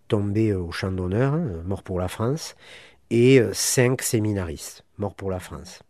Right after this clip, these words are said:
Or là, il y en a eu donc qui ont été uniquement, euh,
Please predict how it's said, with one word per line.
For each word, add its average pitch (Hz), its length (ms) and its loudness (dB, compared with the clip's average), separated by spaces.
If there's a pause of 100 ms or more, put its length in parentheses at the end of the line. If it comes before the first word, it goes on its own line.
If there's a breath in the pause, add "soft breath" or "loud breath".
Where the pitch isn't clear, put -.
(500 loud breath)
Or 127 200 2
là, 156 160 8
il 147 60 2
y 127 60 4
en 113 260 -2
a 123 100 4
eu 127 120 4
donc 113 180 -2
qui - 160 -8
ont 101 40 -4
été 104 340 -4
uniquement, 98 560 -6
euh, 82 180 -10